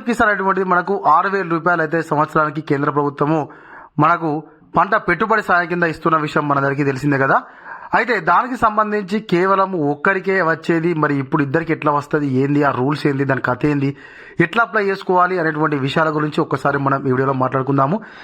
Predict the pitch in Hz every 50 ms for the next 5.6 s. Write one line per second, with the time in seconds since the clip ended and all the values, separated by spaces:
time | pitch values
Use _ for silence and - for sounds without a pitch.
0 | - - - - 175 196 226 277 277 262 240 233 226 226 220 226 226 196 180 156
1 | 214 214 202 202 190 165 147 156 175 196 196 - 190 - - 175 175 165 170 170
2 | 160 185 - - 143 - - - 175 165 165 170 156 - 170 156 165 147 170 160
3 | 202 196 156 151 139 143 143 135 - 143 - - - 165 151 147 156 151 - -
4 | 170 190 196 - - - - 147 135 131 139 131 131 127 131 135 135 156 151 165
5 | 156 151 151 143 143 147 143 - 151 147 156 160